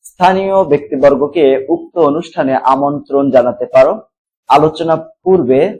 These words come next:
আলোচনা পূর্বে উপস্থিত সবার সঙ্গে নিজেদের অভিজ্ঞতার গল্পটি শেয়ার করো। তো একটা, এখানে একটা দেখো, অভিজ্ঞতার একটা গল্প শুনি। এখানে একটা গল্প দেওয়া রয়েছে, আমরা একটু এখানে পড়ি, তারপর আমাদের কি কাজ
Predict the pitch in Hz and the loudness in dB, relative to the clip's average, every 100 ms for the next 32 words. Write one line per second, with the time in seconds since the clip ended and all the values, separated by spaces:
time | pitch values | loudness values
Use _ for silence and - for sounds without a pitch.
0 | - 135 143 147 151 147 147 135 127 160 | -2 0 0 -2 -4 -4 -2 -4 -2 -4
1 | 208 135 - 175 - 196 - 143 127 160 | -4 -10 -10 -10 -10 -12 -10 -6 0 0
2 | - 139 123 143 170 139 127 135 156 185 | -2 -6 -4 -6 -4 -2 0 -2 -2 -4
3 | - _ _ - 135 147 170 185 185 170 | -8 _ _ -6 -2 0 0 0 0 0
4 | 123 127 127 165 151 170 226 _ _ _ | 4 2 2 -8 -8 -8 -10 _ _ _
5 | - 165 123 - 107 104 - _ _ _ | -2 2 2 0 -6 -8 -14 _ _ _
6 | - 160 - 190 190 175 170 190 190 185 | 0 0 2 4 4 4 0 -2 -2 -4
7 | 175 170 170 160 156 156 160 156 151 147 | -2 -2 -2 -4 -4 -6 -4 -4 -4 -2
8 | 135 131 135 156 - 131 127 185 _ _ | 0 0 -2 -10 -10 -10 -10 -12 _ _
9 | - - 139 139 123 120 117 131 123 117 | -20 -10 -8 -6 0 0 0 0 2 2
10 | 123 123 - 180 _ _ _ - 175 165 | 2 -2 -8 -20 _ _ _ -4 0 -2
11 | 165 170 180 170 - 175 208 165 156 180 | 0 -4 -2 -8 -4 -4 0 0 0 0
12 | 165 165 175 170 170 | -2 -2 -6 -8 -6